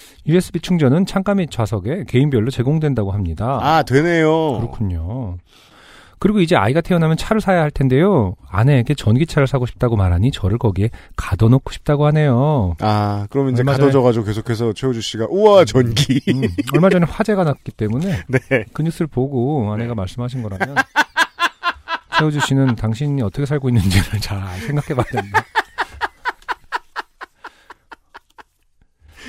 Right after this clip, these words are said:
Speaker 2: 그렇습니다.
Speaker 1: 네.
Speaker 2: 자, 김혜담 씨께서요. 몇몇 분들이 관련 후기들을 보내주셨는데,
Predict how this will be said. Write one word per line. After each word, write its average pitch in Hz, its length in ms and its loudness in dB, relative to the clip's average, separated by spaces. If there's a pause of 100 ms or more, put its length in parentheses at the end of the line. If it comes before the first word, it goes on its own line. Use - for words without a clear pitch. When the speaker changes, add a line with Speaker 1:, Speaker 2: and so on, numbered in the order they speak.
Speaker 2:
그렇습니다. 87 600 -6
Speaker 1:
네. 80 360 0 (760)
Speaker 2:
자, 107 300 -2 (680)
김혜담 185 680 0
씨께서요. 82 720 -10
몇몇 190 400 0
분들이 196 380 -6
관련 156 360 0
후기들을 151 380 -6
보내주셨는데, 73 800 -14